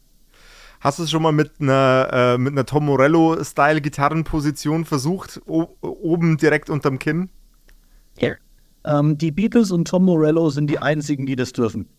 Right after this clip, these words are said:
Speaker 1: Okay.
Speaker 2: Ansonsten nein. <laughs>
Speaker 1: Okay, fair
Speaker 2: Ich hab
Speaker 1: enough.
Speaker 2: letztens noch ein, also def-, definitiv, nee, nee. Für mich ist, also ich sag mal, als, als, als der Sänger, der ich ja halt auch bin,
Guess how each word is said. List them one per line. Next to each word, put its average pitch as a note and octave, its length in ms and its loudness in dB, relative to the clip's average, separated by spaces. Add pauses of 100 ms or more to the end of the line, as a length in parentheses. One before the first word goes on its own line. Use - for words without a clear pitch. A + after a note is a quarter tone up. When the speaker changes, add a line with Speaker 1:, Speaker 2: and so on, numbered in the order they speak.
Speaker 1:
Okay. B2+ 400 0
Speaker 2:
Ansonsten C3+ 480 -4
nein. A2 320 -2 (260)
<laughs> D3 300 -6
Speaker 1:
Okay, A2+ 300 -4
fair A#2+ 140 -2
Speaker 2:
Ich A2 60 0
hab G2+ 80 0
Speaker 1:
enough. F2 80 -6
Speaker 2:
letztens F#3 400 0
noch D#3+ 140 -2
ein, C3+ 340 -4 (100)
also C3+ 220 -2
def-, C#3 220 -2
definitiv, D3 500 -2
nee, G2+ 160 -4
nee. G2 160 -6 (480)
Für D#3+ 140 -2
mich F3+ 160 2
ist, - 220 -4
also C#3 140 -4
ich - 100 -10
sag F3 120 -2
mal, C#3+ 160 0 (520)
als, D#3 300 -2
als, C#3 260 -8
als D3 200 -4
der D3+ 120 0
Sänger, D3+ 300 0
der C#3 240 -2
ich C#3 120 -6
ja C3+ 140 0
halt C3 140 -4
auch B2+ 120 -4
bin, C#3 340 -4